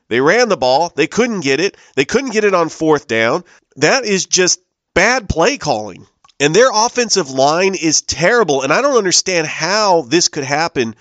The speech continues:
when you draft offensive linemen in the first round,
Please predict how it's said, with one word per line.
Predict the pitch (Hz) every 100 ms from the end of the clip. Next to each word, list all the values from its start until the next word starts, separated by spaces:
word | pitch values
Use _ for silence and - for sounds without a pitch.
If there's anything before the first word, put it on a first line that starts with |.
| _
when | 123 156
you | 156 220
draft | 175 123 139 170 170 113 104 - - 139
offensive | 175 - 202 - 175
linemen | 139 139 156 175 165 156 139
in | 160 185
the | 170
first | - 175 170 -
round, | 135 160 156 107 92